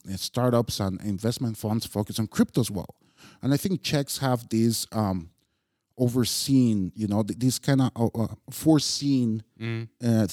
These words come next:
Speaker 1: trends in the market as well.
Speaker 2: Mm.
Speaker 1: Um, and
Speaker 2: Yeah,
Speaker 1: I'm
Speaker 2: they're
Speaker 1: very
Speaker 2: for-, forward thinking
Speaker 1: Yes,
Speaker 2: somehow.
Speaker 1: exactly.
Speaker 2: Mm-hmm.
Speaker 1: And I'm very thankful to be here in Czech Republic, to be honest. And, and, and I keep seeing similarities with Costa Rica. Not only that they begin with a C and an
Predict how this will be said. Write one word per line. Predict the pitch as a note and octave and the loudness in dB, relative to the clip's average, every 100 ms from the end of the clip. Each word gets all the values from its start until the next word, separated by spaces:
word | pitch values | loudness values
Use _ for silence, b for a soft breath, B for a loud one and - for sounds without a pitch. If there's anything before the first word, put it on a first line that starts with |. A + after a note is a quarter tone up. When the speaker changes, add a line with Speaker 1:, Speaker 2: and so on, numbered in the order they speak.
| - | 0
Speaker 1:
trends | C3 B2+ A#2 - | 4 4 4 2
in | |
the | G#2+ | 0
market | G#2+ A#2 - G#2+ | 2 2 2 0
as | F2+ - | -2 0
well. | F#2 F2 E2+ F2 | 0 0 -2 -4
Speaker 2:
Mm. | A2 G#2+ A2+ - _ _ - | -4 -4 -6 -12 _ _ -6
Speaker 1:
Um, | A#2 A2 A2 G#2+ G2+ - | -2 0 0 -2 -4 0
and | |
Speaker 2:
Yeah, | A#2+ | 2
Speaker 1:
I'm | A#2+ | 4
Speaker 2:
they're | C#3 | 4
Speaker 1:
very | D3+ | 4
Speaker 2:
for-, | D#3+ D#3+ | 4 2
forward | - D3+ B2 A#2 | 0 2 2 -2
thinking | - A#2 G#2 G#2+ | -4 -4 -4 0
Speaker 1:
Yes, | B2+ C#3+ A2+ | 4 6 6
Speaker 2:
somehow. | A2+ G#2 | 2 -2
Speaker 1:
exactly. | G2+ C3 A2 G#2 G#2 | -2 -2 -2 -4 -4
Speaker 2:
Mm-hmm. | A2 | -2
Speaker 1:
And | A#2+ | -2
I'm | B2+ | -2
very | D#3+ D#3 | 0 0
thankful | - A#2 B2+ G#2+ | 0 0 0 -4
to | G#2+ | -4
be | F#2 F#2 | -4 -6
here | - F#2 | -4 -6
in | E2 | -6
Czech | - - | -8 -10
Republic, | F2+ G2 F2+ F#2 | -8 -6 -4 -6
to | F2+ | -8
be | F#2+ | -8
honest. | F#2+ F#2+ F2 - B B B B | -6 -8 -10 -14 B B B B
And, | - A2+ A2 - | 0 0 0 0
and, | A#2 A2 - | 0 0 -2
and | A#2+ | 0
I | A2+ - - | -2 -4 -6
keep | F#3 C#3 | -4 -4
seeing | - C3 B2+ | -4 0 0
similarities | A2 A2 G#2 G2 A2 G2+ F#2 | 0 -2 -2 0 0 -2 -2
with | A2 | -6
Costa | - G2 A2 | -6 -6 -2
Rica. | A#2 A2 | -2 0
Not | G#2+ B2+ | 0 4
only | C#3 C#3 | 6 6
that | B2 G#2+ | 4 2
they | A#2+ | 0
begin | A#2 G#2+ - A#2+ A2 | 0 -4 -4 -2 0
with | G#2 G2 | 0 0
a | F#2 | 0
C | - A#2+ A2+ | -2 0 2
and | G#2+ | 0
an | F#2 | -2